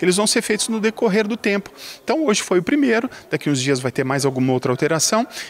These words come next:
Enfim, nós vamos deixar o plano redondinho, porque como eu comentei inclusive na audiência pública, ah, o plano diretor ele é um projeto vivo, né? Ele não foi votado e acabou, é aquilo. Não, ele pode ser mudado sempre que for necessário,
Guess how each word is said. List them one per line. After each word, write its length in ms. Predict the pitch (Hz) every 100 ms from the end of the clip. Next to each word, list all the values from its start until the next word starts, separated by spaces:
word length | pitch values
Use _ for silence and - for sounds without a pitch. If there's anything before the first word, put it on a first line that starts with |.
| -
Enfim, 180 | 160 220
nós 160 | 190
vamos 180 | 214 226
deixar 280 | 220 - 220
o 40 |
plano 240 | 214 220 214
redondinho, 600 | 196 277 294 165 175 190
porque 180 | - -
como 220 | 262 302
eu 40 |
comentei 340 | - 214 190 190
inclusive 320 | 170 156 190
na 80 | 180
audiência 360 | 170 185 214
pública, 400 | 190 160 151 107 - - - - -
ah, 380 | 151 147 147 -
o 80 | 160
plano 280 | 220 277 269
diretor 400 | 208 156 190 202
ele 120 | 185
é 60 |
um 100 | 196
projeto 480 | 202 180 160 175 -
vivo, 560 | 170 135 175 160 117 117 - - -
né? 260 | 139 139 147
Ele 180 | 151 175
não 380 | 185 208 202 165
foi 240 | - 185
votado 480 | 170 160 143 139 143
e 20 |
acabou, 580 | 147 - 147 135 131 110
é 80 | 127
aquilo. 400 | 127 - 120 107 -
Não, 300 | 165 143 - - -
ele 160 | 143 180
pode 240 | - 196
ser 140 | - 247
mudado 480 | 214 151 160 226 285
sempre 340 | - 262 -
que 80 | -
for 240 | - 233
necessário, 580 | 233 - 269 208 175